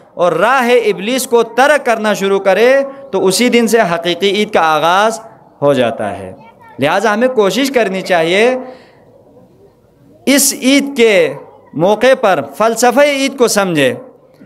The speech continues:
आज का दिन भी एक अजीम दिन है।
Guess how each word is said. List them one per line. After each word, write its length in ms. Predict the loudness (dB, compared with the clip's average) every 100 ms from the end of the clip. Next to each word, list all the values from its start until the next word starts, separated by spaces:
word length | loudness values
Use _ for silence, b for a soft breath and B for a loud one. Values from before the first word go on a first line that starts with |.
| B B -20 B -2
आज 260 | 2 2 2
का 160 | 0 2
दिन 260 | 0 -2 -4 -10 -20 _ _ _ _ _ _ -4
भी 160 | 0
एक 240 | 2 2 2
अजीम 400 | 0 2 2 2
दिन 180 | 0 0
है। 160 | -2